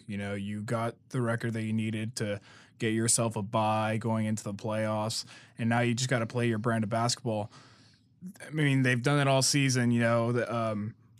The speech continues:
and like you said, Justin, y-, you know, you can't let that, uh, get to your head. And, you know, we saw, we've seen it with, uh, San Marcos basketball, that they don't let it get to their head. It's, there's a reason you have that number next to your name.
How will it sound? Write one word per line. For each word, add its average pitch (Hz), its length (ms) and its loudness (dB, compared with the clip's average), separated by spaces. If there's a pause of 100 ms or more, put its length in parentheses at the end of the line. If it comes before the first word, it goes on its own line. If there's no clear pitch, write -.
(120)
and 117 240 0 (160)
like 127 280 -4
you 131 120 2
said, 123 260 2
Justin, 117 680 0 (180)
y-, - 80 -10 (120)
you 139 140 -4
know, 110 100 0
you 117 140 0
can't 127 260 2
let 123 220 0
that, 123 340 2
uh, 107 300 -4
get 120 200 -2
to - 100 -4
your 110 100 -2
head. 104 340 -2 (380)
And, 107 420 -2 (460)
you 120 80 0
know, 110 100 0
we 113 120 -2
saw, 120 420 2
we've 131 240 0
seen 127 240 2
it 117 100 2
with, 113 220 -4
uh, 110 220 -2
San 117 260 0
Marcos 120 300 -2
basketball, 113 640 -4 (500)
that 98 220 -2 (360)
they 113 100 0
don't 127 200 4
let 120 120 4
it 120 60 0
get 117 140 -2
to 123 80 -4
their 120 140 0
head. 110 300 0 (600)
It's, - 300 -2 (140)
there's 147 160 4
a 135 80 2
reason 147 340 6
you 139 100 6
have 139 160 4
that 139 140 4
number 139 340 4
next 127 280 2
to 135 80 0
your 127 100 4
name. 123 440 0